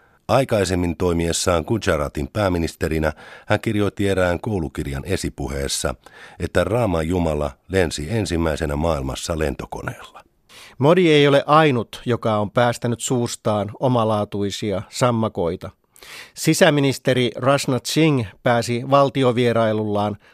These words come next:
Speaker 2: Australian median pääotsikoihin väittäessään, että maailmankuulu kvanttifyysikko Werner Heisenberg oli keksinyt epävarmuusperiaatteensa Veda-kirjojen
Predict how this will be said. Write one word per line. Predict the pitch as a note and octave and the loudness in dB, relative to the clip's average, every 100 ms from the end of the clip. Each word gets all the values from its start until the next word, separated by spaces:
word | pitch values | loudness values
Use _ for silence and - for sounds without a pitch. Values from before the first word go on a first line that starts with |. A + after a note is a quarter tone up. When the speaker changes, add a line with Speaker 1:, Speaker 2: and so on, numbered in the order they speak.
| _ | _
Speaker 2:
Australian | - D3 C#3 - C3+ A#2+ A2+ G#2 - | 4 4 4 0 0 0 0 -2 -2
median | B2+ B2 A#2 A2 | -2 0 0 0
pääotsikoihin | - C3 A#2+ A2 - A#2 - G#2 G2+ G2+ F#2 _ - - - | 2 2 2 0 -2 -8 -4 -2 -2 -6 -10 _ -20 -20 -2
väittäessään, | C3 D3 C3 - A#2+ A2+ - C#3 C3+ | 4 4 2 0 0 0 0 2 2
että | B2+ - C3 A2 | 0 0 -2 -2
maailmankuulu | C3 C3 C3 B2 A#2+ B2+ B2 A2+ - _ - | 2 4 4 2 -2 -2 0 0 -2 _ 0
kvanttifyysikko | C3 C3 - B2 B2 A2+ G#2 G2+ - A2+ - _ - - | 2 2 0 -4 0 -2 -2 -10 -4 -4 -4 _ -16 0
Werner | C3+ B2 B2 G#2+ - | 2 2 0 -2 0
Heisenberg | C#3+ C#3 B2+ A2+ F#2+ F#2+ E2+ - | 2 4 2 -2 -2 -2 -4 -12
oli | - A#2+ A#2+ | -6 -4 -2
keksinyt | B2 A#2 - A#2+ A2+ | -2 -2 -2 -4 -2
epävarmuusperiaatteensa | D#3 D3+ D3 B2+ A#2+ A2+ A2 - - C3 B2+ B2 G#2+ - A#2 A2 A2+ - _ _ - A#2+ | -2 4 4 4 0 0 -2 -4 0 2 2 2 -2 -2 -2 -2 -4 -6 _ _ -2 4
Veda-kirjojen | D3+ B2+ A2+ - A2 G#2 G2 G2+ | 4 4 0 -2 -2 -2 -2 -4